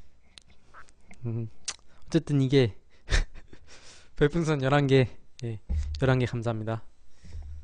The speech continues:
예. 음. <laughs> 어쨌든 간에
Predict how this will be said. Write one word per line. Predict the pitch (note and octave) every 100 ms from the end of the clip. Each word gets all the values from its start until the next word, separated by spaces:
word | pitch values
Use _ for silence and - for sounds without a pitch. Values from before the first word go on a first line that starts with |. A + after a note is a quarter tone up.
| - - - - - - - - - -
예. | G#2+ G#2 - - - - - - - - - - - A#2+
음. | A2 G2+
<laughs> | - A#2 - - F3+ E3 - - - -
어쨌든 | C3+ C#3+ C#3
간에 | B2 C3+ A#2+